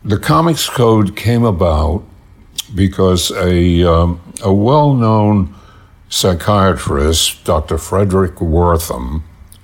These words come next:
who was, uh, by all counts, politically, morally, and socially, uh, a very decent person. But he, he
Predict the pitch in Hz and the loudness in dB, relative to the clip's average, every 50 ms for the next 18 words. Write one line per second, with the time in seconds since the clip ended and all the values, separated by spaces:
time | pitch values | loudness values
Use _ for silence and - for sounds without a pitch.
0 | - _ - - - - - _ _ _ _ - - 117 107 101 98 95 92 95 | -20 _ -20 -20 -20 -20 -20 _ _ _ _ -4 0 2 2 4 4 4 4 4
1 | 95 92 92 92 90 85 - - - - - - - 110 95 90 107 104 107 113 | 4 4 2 2 2 0 -2 -4 -4 -6 -8 -6 -6 -4 -2 0 0 2 2 2
2 | 113 117 131 135 117 107 - - 107 101 101 104 104 95 - - - - - - | 2 2 2 0 -2 -4 -4 -2 -2 0 0 0 0 -2 -2 -2 -4 -4 -6 -8
3 | - - - - - - - - 104 98 95 107 117 117 117 110 - 117 110 107 | -12 -20 -20 -20 -20 -20 -6 -2 0 2 2 4 4 2 2 0 -2 -2 0 0
4 | 101 95 95 95 98 98 98 104 101 95 95 92 85 82 - - 90 87 82 - | 2 2 2 2 2 2 2 2 2 0 0 0 -2 -2 -2 -2 -2 -2 -2 -2
5 | - 87 82 82 87 87 85 85 82 82 - - - - - - - - - - | -2 -2 0 0 2 2 0 -2 -4 -8 -14 -20 -20 -20 -20 -20 -20 -14 -6 -2
6 | 87 85 85 85 98 - - - 80 76 92 95 101 98 95 78 92 92 85 76 | 0 0 0 0 -2 -4 -4 -4 -2 0 2 2 2 2 2 2 2 2 0 0
7 | - 101 82 69 - - - 78 71 80 80 78 - - 67 64 60 58 - - | -2 -2 -4 -4 -6 -4 -4 -2 0 0 0 -2 -4 -6 -8 -10 -10 -12 -14 -20
8 | - - - - - 110 92 95 95 85 101 104 104 104 120 - - - - - | -20 -20 -20 -16 -10 -4 -2 0 2 2 2 4 4 2 0 -2 -6 -14 -20 -20
9 | - - - - - - _ - - - 113 113 110 107 123 - - - | -20 -20 -20 -20 -20 -20 _ -16 -4 -2 0 2 2 2 0 -2 -6 -14